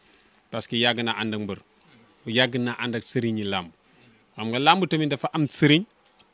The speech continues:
am ko am na ñoo xam ne sëriñ leen rek waaye am na sëriñ yi làmb sëriñ yi làmb ak sëriñ du benn ñu bëri ñu ngi laa wax ne defal naa leen defal naa mun naa lii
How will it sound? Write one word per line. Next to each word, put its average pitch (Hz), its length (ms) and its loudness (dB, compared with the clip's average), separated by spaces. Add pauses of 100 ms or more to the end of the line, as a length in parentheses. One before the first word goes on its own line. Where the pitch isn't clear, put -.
(360)
am 170 180 4
ko 151 180 2 (160)
am 180 120 4
na 180 80 8
ñoo 170 160 6
xam 151 140 2
ne 139 80 4
sëriñ 139 300 4
leen 117 140 2
rek 101 120 -2 (260)
waaye 127 200 4
am 143 100 6
na 139 100 6
sëriñ 117 260 0
yi 110 60 2
làmb 98 240 -2 (800)
sëriñ 131 340 2
yi 127 60 4
làmb 123 360 4
ak 131 120 -6
sëriñ 117 280 -2
du 107 80 -6
benn 98 260 -4 (600)
ñu 120 120 2
bëri 151 240 2
ñu 147 100 4
ngi 143 60 2
laa 135 160 6
wax 127 160 2
ne 131 100 0
defal 127 320 -2
naa 123 160 2
leen 120 180 0
defal 123 240 -2
naa 123 120 0
mun 120 200 2
naa 120 160 0
lii 113 120 -2